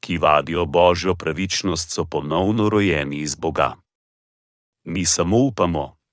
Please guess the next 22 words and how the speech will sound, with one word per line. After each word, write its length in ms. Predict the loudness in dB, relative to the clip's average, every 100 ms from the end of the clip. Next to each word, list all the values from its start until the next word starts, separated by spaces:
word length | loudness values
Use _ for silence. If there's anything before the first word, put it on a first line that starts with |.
| -6
da 100 | -4
se 160 | -2
bodo 280 | -2 0 0
vsi 300 | 2 0 0
grešniki 600 | -2 0 0 -2 -4 -4
vrnili 520 | -2 -2 -2 -2 -2 -2
k 80 |
evangeliju, 720 | -2 -2 -4 -2 -2 0 0 0
v 40 |
katerem 520 | -4 -2 0 2 2
je 200 | 0 0
Jezus 360 | 0 -2 -4 -4
opral 360 | -2 2 2 2
stran 440 | -2 0 0 0
vse 340 | -2 0 2
njihove 480 | 2 0 0 -2 0
grehe 420 | -2 -2 -2 -2
po 180 | -4 -2
njegovem 500 | -2 0 0 0 -2
krstu 540 | 0 0 0 -2 -2 -2
in 180 | -2 -2
krvi. 440 | 0 0 0 -10